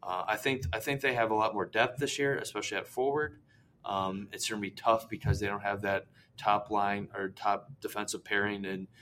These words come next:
Justice Oconee and, uh, and Quinn Hughes, who are both signed pro contracts after last year.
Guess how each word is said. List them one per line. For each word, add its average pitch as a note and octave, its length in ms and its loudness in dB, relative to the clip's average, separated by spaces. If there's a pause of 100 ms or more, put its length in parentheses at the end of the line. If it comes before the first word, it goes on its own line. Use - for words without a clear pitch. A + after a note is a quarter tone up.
(140)
Justice G2+ 400 -2
Oconee G2+ 520 0
and, F#2+ 300 -2
uh, F2+ 320 0
and F#2+ 80 -20
Quinn F#2 280 -6
Hughes, G#2+ 340 0
who F#2+ 200 0
are F2 140 2
both F#2 300 -2
signed F#2 380 -4 (320)
pro F#2+ 180 -2
contracts F#2+ 560 -2
after F#2 260 -4
last G2 360 -2
year. G2+ 300 0